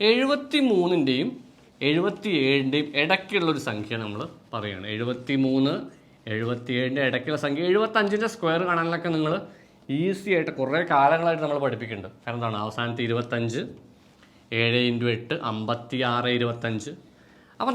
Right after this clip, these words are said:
നടുക്കുള്ള സംഖ്യ അമ്പത്താറ് ഇരുപത്തഞ്ചാണെങ്കിൽ ഞാൻ താഴെ നിന്ന് എഴുതി നോക്കി, ഇവിടെയാണോ ഫൈവ് ത്രീ ടു നയൻ വരിക, എവിടെയാണോ ഫൈവ് ത്രീ ടു നയൻ വരിക?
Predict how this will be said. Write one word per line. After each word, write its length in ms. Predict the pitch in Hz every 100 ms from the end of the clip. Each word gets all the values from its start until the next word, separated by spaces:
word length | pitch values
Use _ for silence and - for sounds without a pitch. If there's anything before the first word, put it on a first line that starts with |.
| 240
നടുക്കുള്ള 500 | 226 269 - 294 285 277
സംഖ്യ 280 | 233 214 226 185
അമ്പത്താറ് 560 | 185 202 208 214 214 214
ഇരുപത്തഞ്ചാണെങ്കിൽ 840 | 196 190 196 180 175 151 135 127 107 120
ഞാൻ 100 | 196 196
താഴെ 180 | 170 185
നിന്ന് 120 | 170
എഴുതി 140 | 135 127
നോക്കി, 160 | 117 131 220
ഇവിടെയാണോ 580 | 226 247 254 208 185 185 196
ഫൈവ് 200 | - 139 139
ത്രീ 120 | 139 139 131
ടു 60 | 120 117
നയൻ 180 | 113 110
വരിക, 220 | 101 95 131 233 - - - - 113
എവിടെയാണോ 480 | 113 139 110 98 120 -
ഫൈവ് 160 | 185 185
ത്രീ 100 | 190 185
ടു 60 | 180
നയൻ 160 | 180 180 180
വരിക? 160 | 170